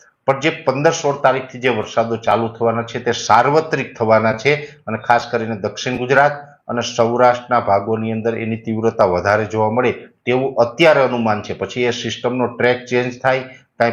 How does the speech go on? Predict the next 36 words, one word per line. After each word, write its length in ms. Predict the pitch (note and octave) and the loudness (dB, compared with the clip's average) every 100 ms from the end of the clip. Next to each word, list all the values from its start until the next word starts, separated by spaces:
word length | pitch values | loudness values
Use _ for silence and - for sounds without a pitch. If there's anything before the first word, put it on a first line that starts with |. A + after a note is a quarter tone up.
| - | 2
ફેરબદલ 420 | A#2+ B2 B2 B2+ | 0 0 0 0
થાય 280 | B2 C3 C3 - - _ | 2 0 0 -6 -20 _
તો 80 | A2+ | 2
એ 100 | A#2+ | 4
આપણે 260 | A2 A2+ A#2 | 4 4 4
આ-, 240 | A2 G#2 | 6 6
આગળ 200 | G#2 A#2 | 4 2
આપને 240 | A2+ - | 2 0
માહિતી 440 | A2 G2+ G#2+ A2+ B2 | 0 0 0 2 2
આપશું. 400 | A#2 - D3 C#3+ - _ - | 2 -2 -6 -6 -18 _ 0
અત્યારે 460 | B2 - D#3 D3+ | 0 2 2 6
આપણું 300 | C#3 C#3 C3+ | 4 2 0
અનુમાન 360 | A#2+ B2 B2 A#2+ | 0 0 0 -2
છે 140 | A#2+ | -2
એ 20 | A#2 | -4
મુજબ 280 | A2+ A#2+ A#2 - | -2 -4 -4 -2
સૌરાષ્ટ્રમાં 840 | A2 A2 A2+ A2 - A2+ A2+ A2 | 0 4 2 0 -4 2 2 0
પણ 160 | A2 G#2 | -4 -4
એનો 220 | G#2 G#2+ G2+ F2+ F2 E2+ | -4 -4 -4 -6 -8 2
લાભ 280 | G2 A2+ - | 4 4 0
છે 140 | - | -8
એ 60 | A2 | -6
સારો 320 | - G2 A2 | -2 0 2
એવો 160 | G#2+ G#2 | 0 0
મળશે. 480 | A2+ A2+ D3 D3 - - _ | -2 0 0 0 -6 -18 _
ખાસ 280 | B2+ B2+ - | 2 2 0
કરીને 340 | B2+ A#2+ A#2+ A#2+ | -2 -2 -2 -4
પશ્ચિમ 500 | A#2+ G#2 - B2 A2+ | -2 -6 -4 -6 -4
સૌરાષ્ટ્રમાં 640 | - A2+ A2+ A2+ A#2 G2+ | -2 4 4 2 -4 0
દ્વારકા, 380 | G2+ G2+ - G#2 | 2 2 2 0
જામનગર, 500 | G2 G2+ G#2 G#2+ G2 | 2 0 -2 -6 -6
પોરબંદર, 680 | G2+ G2+ G#2 G#2+ A2 G#2 - - - G2+ | -6 -2 -2 0 0 -2 -8 -18 -10 0
ગીર 120 | A2 | 0
સોમનાથના 640 | - A2+ A2 A2 - A2 | 0 -2 0 0 0 -2
ભાગો 340 | G#2+ G#2 G#2+ | 2 2 2
હોય, 180 | G#2+ G#2+ | 0 0